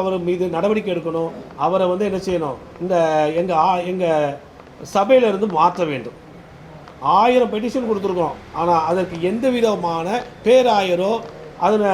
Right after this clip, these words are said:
திருமண்டல அதிகாரிகளோ எந்தவித நடவடிக்கை எடுக்கவில்லை என்பதை இதன் மூலம் தெரிவித்துக் கொள்கிறேன்.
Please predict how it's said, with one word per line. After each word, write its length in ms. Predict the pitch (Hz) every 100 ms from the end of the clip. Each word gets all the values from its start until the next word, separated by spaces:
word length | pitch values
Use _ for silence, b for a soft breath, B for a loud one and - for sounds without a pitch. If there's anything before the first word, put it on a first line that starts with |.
| 180 180
திருமண்டல 440 | 226 254 240 214 180
அதிகாரிகளோ 500 | 196 190 175 170 208 233
எந்தவித 360 | 170 208 226 196
நடவடிக்கை 460 | 165 190 208 196 180
எடுக்கவில்லை 300 | 170 165 160
என்பதை 360 | 143 160 220 - -
இதன் 200 | 160 156
மூலம் 180 | 160 170
தெரிவித்துக் 340 | 147 143 123
கொள்கிறேன். 280 | 110 98 117